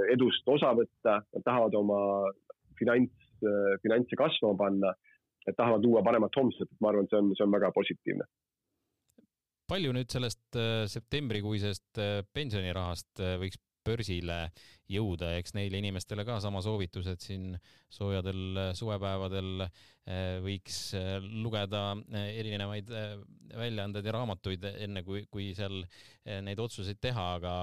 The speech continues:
Speaker 2: aga o-, on teil mingisugust prognoosi, äh,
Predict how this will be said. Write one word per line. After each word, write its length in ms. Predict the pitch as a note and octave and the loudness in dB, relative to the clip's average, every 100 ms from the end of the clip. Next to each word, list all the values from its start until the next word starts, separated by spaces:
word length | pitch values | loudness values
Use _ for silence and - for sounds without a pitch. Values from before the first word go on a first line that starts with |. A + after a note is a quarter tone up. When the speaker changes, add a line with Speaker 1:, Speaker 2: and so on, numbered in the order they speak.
| F2+ | -4
Speaker 2:
aga 160 | F#2 | -6
o-, 220 | G2 A2+ - B2 | -6 -10 -8 -6
on 100 | B2 | -4
teil 280 | G#2+ G#2+ G2+ | -4 -4 -8
mingisugust 800 | A2+ C#3 G#2+ G2 F#2+ - G#2+ F2+ | -6 -4 -4 -4 -6 -6 -14 -6
prognoosi, 640 | - A2 B2+ C3 G#2 G#2 G2+ | -2 0 2 0 0 -2 -2
äh, 280 | G#2+ G#2 | -2 -4